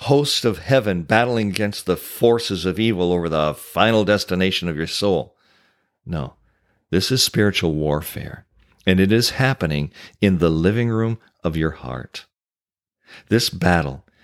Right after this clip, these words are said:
is not being fought only by your pastor, the elders or deacons of your church. May, i-, it's not being fought by the deeply spiritual saints alone. You, my friend, you are not an innocent bystander here.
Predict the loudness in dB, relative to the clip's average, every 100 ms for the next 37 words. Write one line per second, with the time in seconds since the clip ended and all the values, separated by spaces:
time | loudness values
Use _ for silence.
0 | _ 0 2 4 4 2 2 2 2 -2
1 | 0 2 2 2 2 2 0 0 0 -2
2 | -4 -6 -4 -2 -6 -6 -10 -10 -2 2
3 | 2 0 -4 -6 0 0 2 -2 -2 -6
4 | -6 -6 -4 -6 -6 -12 -14 _ _ _
5 | _ 2 2 2 2 2 0 2 0 2
6 | 0 0 2 2 2 2 4 2 0 -12
7 | -12 -2 0 2 2 0 0 0 2 2
8 | 0 -2 -2 -2 -2 -6 -6 -6 -4 -4
9 | -6 -8 -14 _ _ _ _ _ _ _
10 | _ _ 0 2 4 2 -2 0 0 0
11 | -4 -4 -2 0 0 2 2 2 2 0
12 | -2 -6 -2 -2 2 0 2 -2 -4 -2
13 | 0 0 0 -4 -6 -6 -6 -8 -12 -12